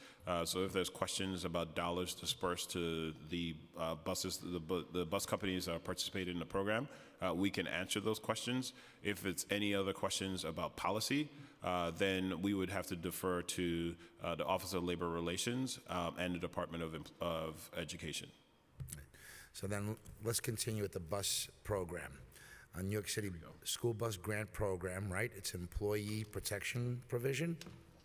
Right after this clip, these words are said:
Speaker 2: In this fiscal twenty twenty-one preliminary budget plan, it allocates eighteen point five million in the city's funds for fiscal twenty twenty to support the employment of experienced school bus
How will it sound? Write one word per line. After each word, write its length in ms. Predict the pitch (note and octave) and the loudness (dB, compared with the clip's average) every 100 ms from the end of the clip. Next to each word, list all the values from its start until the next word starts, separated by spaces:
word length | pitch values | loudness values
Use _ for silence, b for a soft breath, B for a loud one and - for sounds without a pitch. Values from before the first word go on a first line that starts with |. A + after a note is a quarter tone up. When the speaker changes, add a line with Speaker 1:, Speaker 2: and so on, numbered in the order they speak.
| - B B B B - | -20 B B B B -6
Speaker 2:
In 180 | F#2+ A2 | 0 4
this 160 | C#3 | 4
fiscal 540 | - D#3 - D#3+ D3 C3 - | 4 2 2 2 2 0 -4
twenty 280 | - C3+ B2 | -2 0 0
twenty-one 520 | - C3+ B2+ A#2+ A#2 | 0 0 2 2 0
preliminary 400 | B2+ B2 A#2+ A2+ F#2 | 2 2 2 0 0
budget 320 | C3 C3 A#2 | 0 0 -2
plan, 400 | - G#2 F#2+ F#2 F2+ B B B - | -4 -4 -2 -4 -6 B B B -6
it 180 | F#2 - | -6 0
allocates 500 | A#2 A#2+ - A#2 - - | 2 2 0 -4 -4 -2
eighteen 460 | C3+ C#3 - C#3 C3+ | -2 -2 -2 -2 -2
point 360 | - B2 A#2+ | -2 -2 -2
five 460 | - A2+ G#2+ G#2 F#2+ | -4 -2 0 0 0
million 480 | A2 A#2 F#2+ F2+ F#2 G#2 | 0 2 0 -2 -6 -4
in 100 | G2 | -2
the 80 | |
city's 340 | F#2+ A2+ G#2 - | 0 0 0 -2
funds 280 | - G2 - | -2 -4 -4
for 120 | F#2+ | -6
fiscal 340 | - G2+ - | -2 -2 -2
twenty 280 | G2 G#2 G2 | -4 -2 -2
twenty 360 | - A#2 F2+ - - - B B B - | 0 -2 -2 -6 -16 -18 B B B -4
to 100 | - | 0
support 480 | - - - A#2 - | 2 0 2 0 2
the 120 | A2+ | -2
employment 520 | G#2 - A#2+ A#2+ A#2 | -2 -2 0 2 2
of 100 | G#2 | 0
experienced 540 | F#2+ - A2+ A2 G#2+ | -2 -2 0 2 2
school 240 | - A#2 G#2+ | 0 0 0
bus 320 | G#2 G2 | 0 -2